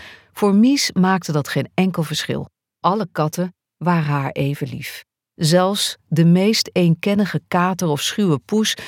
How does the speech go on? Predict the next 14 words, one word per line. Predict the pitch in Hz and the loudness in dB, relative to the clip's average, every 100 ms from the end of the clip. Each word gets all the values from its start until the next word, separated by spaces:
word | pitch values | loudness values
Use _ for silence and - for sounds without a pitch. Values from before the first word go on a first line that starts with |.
| - | -12
smolt | - - 185 190 202 175 | -4 0 2 2 2 -2
bij | - 151 | -2 0
het | 143 | 0
zien | - 151 143 | -2 -2 -2
van | 143 135 | -2 -4
Mies. | 147 151 - - _ _ _ _ _ | -4 -4 -6 -10 _ _ _ _ _
"Het | 233 | -2
is | 269 247 | 0 2
een | 208 | 0
truc," | 240 285 - - _ _ _ _ | 0 -2 -4 -16 _ _ _ _
sprak | - 175 151 | -4 -2 -2
ze | - - | -2 0
apetrots | 156 151 143 - 160 143 - - | -2 -2 -4 0 0 0 -6 -4
als | 147 143 - | -4 -4 -6